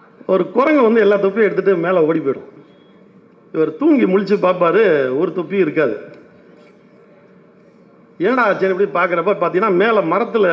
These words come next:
அது கையில பத்து இருபது தொப்பி வச்சுக்கிட்டு அவரு உட்கார்ந்துருக்கும். உடனே இவர் என்ன பண்ணுவார், இவர் தலையில இருந்த தொப்பியை கழட்டி கீழே போடுவாரு. அதை பார்த்த உடனே அந்த குரங்கு எல்லா தொப்பியும் கீழே போட்டுரும். எல்லா தொப்பியும் தூக்கி என்ன பண்ணுவோம், எல்லாத்தையும் கீழே போட்டுரும்.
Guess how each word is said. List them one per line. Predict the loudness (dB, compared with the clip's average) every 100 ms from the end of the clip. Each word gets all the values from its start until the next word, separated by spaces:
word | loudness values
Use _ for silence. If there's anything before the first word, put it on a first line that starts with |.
| 0 -2 -4
அது | -4 0
கையில | 0 0 -2
பத்து | -2 -6
இருபது | -6 -8
தொப்பி | -10 -4
வச்சுக்கிட்டு | -4 -6 -10 -4 0
அவரு | 2 0 0 -6 -12
உட்கார்ந்துருக்கும். | -6 -4 -2 -4 -6 -12 -20 -20 _ _ _ -20 -20 _ _ -20 _ _ _ _ _ _ -4
உடனே | 0 2 2
இவர் | 2
என்ன | 2 2
பண்ணுவார், | 2 2 2
இவர் | 2 2 2
தலையில | 2 2 2
இருந்த | 0 -2
தொப்பியை | -2 0 0
கழட்டி | 0 0 2
கீழே | 2 0 2 0
போடுவாரு. | 2 2 0 -2 -10 -20 -20 -20 -20 -20 _ -20 -20 _ -8
அதை | -6 -2
பார்த்த | 0 0 0
உடனே | 0
அந்த | 0
குரங்கு | 0 0 2
எல்லா | 2 2
தொப்பியும் | 2 0 0 0
கீழே | 0
போட்டுரும். | 0 -4 -6 -16 -20 -20 -20 _ _
எல்லா | -4 0
தொப்பியும் | 0 0 -2
தூக்கி | -2 0
என்ன | -2
பண்ணுவோம், | 0 0 0
எல்லாத்தையும் | 0 0
கீழே | 0 -2
போட்டுரும். | -2 -8